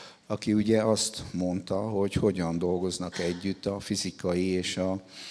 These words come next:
különféle soft gazdasági, ö, társadalmi, ö, tervezés,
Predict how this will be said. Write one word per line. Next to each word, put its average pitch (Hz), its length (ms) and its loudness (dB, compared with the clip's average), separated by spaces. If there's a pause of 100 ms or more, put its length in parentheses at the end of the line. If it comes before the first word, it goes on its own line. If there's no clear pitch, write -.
(240)
különféle 92 640 -4
soft 95 540 -4
gazdasági, 95 1160 -4
ö, 90 120 -2
társadalmi, 90 1040 -4 (440)
ö, 92 180 -6
tervezés, 90 1000 -4